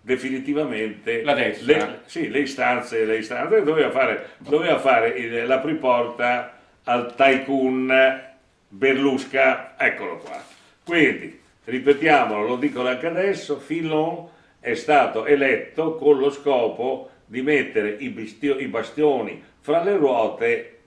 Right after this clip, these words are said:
Speaker 1: alla Le Pen, eccolo qui.
Speaker 2: Marion Le Pen.
Speaker 1: È chiaro? Eccola qua. Ma proseguiamo, proseguiamo. Siamo appena all'inizio.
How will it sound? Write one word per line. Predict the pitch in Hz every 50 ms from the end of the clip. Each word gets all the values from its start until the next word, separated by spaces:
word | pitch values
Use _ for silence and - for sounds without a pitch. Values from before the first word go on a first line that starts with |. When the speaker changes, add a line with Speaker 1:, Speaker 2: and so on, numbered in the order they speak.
| _
Speaker 1:
alla | - 135 131 127 127 123 123 123 120 - - - - -
Le | - 120 143 143 135
Pen, | - 131 123 120 123 123 - - -
eccolo | 120 120 110 117 120 117 120 104
qui. | - 135 135 131 135
Speaker 2:
Marion | 123 143 160 175 214 233 240 240 240 - 156
Le | 160 202 -
Pen. | - - 139 120 101 98 - -
Speaker 1:
È | - 131 120 110 -
chiaro? | - 151 160 147 139 135 135 135 135 135 -
Eccola | - 135 131 135 139 131 120 107
qua. | - - 101 87 - - - - _
Ma | 113 123 165 175
proseguiamo, | 175 - - 185 160 - 170 165 165 185 202 190 175 151 131 - - - - -
proseguiamo. | - - - - - 117 107 107 131 139 135 123 104 95 90 - - - _ _ _ _ _ _
Siamo | - - 127 123 127 127 127
appena | 123 - - 143 143 139 127 127 127 - - - - - - _ _ _ _ _ _ _ -
all'inizio. | 117 123 135 151 160 175 160 - - - - - - - -